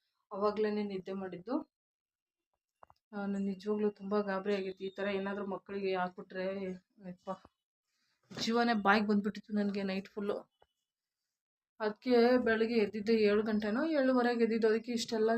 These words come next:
ಕೆಲಸ ಪೆಂಡಿಂಗ್. ಎದ್ದ ಮೇಲೂ ನನ್ನ ಕೈ ಕಾಲು ಆಡಿಲ್ಲ. ಆಮೇಲೆ ಕೇಳಿದೆ ಹೆಂಗೆ ಏನು ಅಂತ, "ಇಲ್ಲ ಅಮ್ಮ, ಕಮ್ಮಿ ಆಗಿದೆ" ಅಂತ ಹೇಳಿದ್ಲು. ಅದಕ್ಕೆ ಸ್ವಲ್ಪ, ಆ, ಊಟನೂ ಏನೂ ತಿಂದಿಲ್ಲ. ಸ್ವಲ್ಪ ತಿಂದಿರೋದೇನೋ ಜೀರ್ಣ ಆಗಿಲ್ಲ, ಏನೋ ಗೊತ್ತಿಲ್ಲ, ಗ್ಯಾಸ್ಟ್ರಿಕ್ ಥರ ಎಲ್ಲ ಆಗಿರಬೇಕು.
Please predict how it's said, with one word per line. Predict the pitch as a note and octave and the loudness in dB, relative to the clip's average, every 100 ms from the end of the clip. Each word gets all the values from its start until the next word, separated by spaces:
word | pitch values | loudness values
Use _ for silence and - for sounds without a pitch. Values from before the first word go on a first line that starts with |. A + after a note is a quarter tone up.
| A#3 | 0
ಕೆಲಸ | G#3+ G#3 | -4 -2
ಪೆಂಡಿಂಗ್. | A3+ A3 G#3+ A3 G#3+ | -4 0 0 2 4
ಎದ್ದ | G#3 A#3 | 4 4
ಮೇಲೂ | A#3+ A#3+ | 4 2
ನನ್ನ | A#3+ A3+ | 2 0
ಕೈ | G#3+ G#3+ | 2 2
ಕಾಲು | A3 G#3 | 4 6
ಆಡಿಲ್ಲ. | G3+ G#3 G#3 G#3 | 6 4 4 4
ಆಮೇಲೆ | G#3 G#3+ G#3+ | 2 0 0
ಕೇಳಿದೆ | G#3+ G#3 G3+ | -2 -4 -4
ಹೆಂಗೆ | G3 G3 G3 | -6 -4 -4
ಏನು | G3 F#3+ | -6 -8
ಅಂತ, | F#3 _ _ _ - - - _ | -10 _ _ _ -20 -20 -20 _
"ಇಲ್ಲ | F#3+ G3 | -6 -6
ಅಮ್ಮ, | F#3+ | -6
ಕಮ್ಮಿ | F3+ F#3+ G3+ | -10 -6 -6
ಆಗಿದೆ" | F#3+ G3 F#3 | -4 -6 -6
ಅಂತ | F#3 | -6
ಹೇಳಿದ್ಲು. | F#3+ F#3 F3 F#3 B3+ - _ _ _ _ _ _ _ _ _ _ | -6 -4 -4 -6 -6 -8 _ _ _ _ _ _ _ _ _ _
ಅದಕ್ಕೆ | G#3 - G#3+ | -20 -12 -10
ಸ್ವಲ್ಪ, | G3+ G3 - G3 _ _ _ - | -8 -10 -14 _ _ _ _ -12
ಆ, | F#3+ F3+ G#3 | -8 -8 -10
ಊಟನೂ | - G#3 | -8 -6
ಏನೂ | G3+ G3+ G#3 | -4 -4 -6
ತಿಂದಿಲ್ಲ. | - G3+ G3+ G3 | -6 -6 -4 -6
ಸ್ವಲ್ಪ | F#3+ G3 G3+ | -8 -12 -16
ತಿಂದಿರೋದೇನೋ | - G#3 G#3+ G#3 G3 G3+ | -8 -6 -2 -2 -2 -6
ಜೀರ್ಣ | F#3+ G#3 G3+ | -4 -2 0
ಆಗಿಲ್ಲ, | G3+ G3 G3+ | -2 -4 -6
ಏನೋ | G3 F#3+ F#3+ | -6 -6 -8
ಗೊತ್ತಿಲ್ಲ, | F#3 - F#3+ | -12 -10 -8
ಗ್ಯಾಸ್ಟ್ರಿಕ್ | F3+ F#3 F#3 G#3 G3 | -4 -4 -6 -10 -10
ಥರ | F#3 | -10
ಎಲ್ಲ | F3 | -6
ಆಗಿರಬೇಕು. | F3 F3 F#3+ F#3 F3 B3+ C#4 | -8 -8 -10 -10 -12 -10 -12